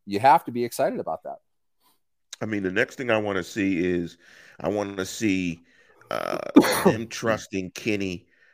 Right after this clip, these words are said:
Speaker 2: uh, to attack teams between the numbers. I mean, that's what I wanna see. I, that, that's the next thing I wanna see over the next course of this season. And we may not see it this year. They may
Speaker 1: He
Speaker 2: not
Speaker 1: hit
Speaker 2: still
Speaker 1: Muth
Speaker 2: feel
Speaker 1: on a nice
Speaker 2: comfortable.
Speaker 1: crosser.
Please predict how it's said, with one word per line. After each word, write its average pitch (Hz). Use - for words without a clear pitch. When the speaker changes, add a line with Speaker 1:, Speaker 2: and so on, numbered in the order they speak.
Speaker 2:
uh, 80
to 95
attack 92
teams 90
between 85
the 76
numbers. 64
I 85
mean, 87
that's 92
what 90
I 85
wanna 80
see. 80
I, 80
that, -
that's 107
the 98
next 95
thing 87
I 87
wanna 90
see 92
over 87
the 82
next 90
course 101
of 85
this 85
season. 90
And 139
we 185
may 196
not 185
see 185
it 156
this 104
year. 69
They 113
may 127
Speaker 1:
He 143
Speaker 2:
not 135
Speaker 1:
hit 415
Speaker 2:
still 170
Speaker 1:
Muth 359
Speaker 2:
feel 127
Speaker 1:
on 135
a 120
nice 113
Speaker 2:
comfortable. 92
Speaker 1:
crosser. 98